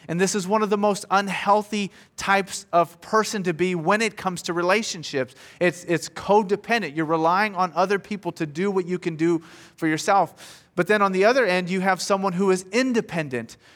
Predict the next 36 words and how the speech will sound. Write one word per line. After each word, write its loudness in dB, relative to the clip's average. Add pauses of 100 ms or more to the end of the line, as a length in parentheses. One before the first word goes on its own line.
(140)
where 2
they 4
are 4
responsible 0
for -6
their 2
own 2
decisions, -2
but -4
the -2
problem 0
is -4
that 0
they 2
don't -2
rely 2
on 0
anyone. -2 (260)
And -2
what 2
that 2
means -2
is -4
that 4
oftentimes 0
this 0
type -2
of -4
person -2 (300)
lacks 0
any 0
type -2
of -4
real 0 (240)
meaningful -2
relationships. -4